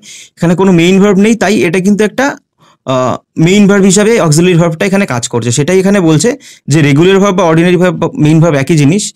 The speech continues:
সেটা যখন কোনো ভার্ব থাকে না কোনো সেন্টেন্সে, যেরকম "He is a boy," এখানে is টা মেইন ভার্ব হিসাবে কাজ করছে। আর আমি যদি কন্টিনিউয়াস, আহ, টেন্সে যদি এরকম বলি, আহ, যেরকম এখানে দেখো, আহ, "He, he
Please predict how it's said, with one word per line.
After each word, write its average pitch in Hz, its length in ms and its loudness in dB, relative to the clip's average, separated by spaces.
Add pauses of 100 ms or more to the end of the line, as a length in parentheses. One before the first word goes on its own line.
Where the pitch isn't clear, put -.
(260)
সেটা 160 300 -2
যখন 175 300 0
কোনো 196 200 0
ভার্ব 143 260 -2
থাকে 156 260 -2
না 131 80 0
কোনো 131 160 0
সেন্টেন্সে, 160 520 -2 (340)
যেরকম 170 300 2
"He 185 160 2
is 175 120 2
a 135 40 0
boy," 117 180 0
এখানে 160 240 -2
is 160 100 -2
টা 208 80 -2
মেইন 147 220 2
ভার্ব 139 140 0
হিসাবে 143 240 0
কাজ 117 220 -8
করছে। 113 320 -12 (320)
আর 127 100 -6
আমি 151 140 0
যদি 180 180 2
কন্টিনিউয়াস, 170 580 0 (240)
আহ, 143 340 -2
টেন্সে 180 280 0
যদি 185 200 2
এরকম 185 320 0
বলি, 151 340 0 (640)
আহ, 139 500 -4
যেরকম 165 240 0
এখানে 185 200 0
দেখো, 156 320 -4 (1200)
আহ, 127 320 -2
"He, 214 280 2 (1400)
he 165 100 2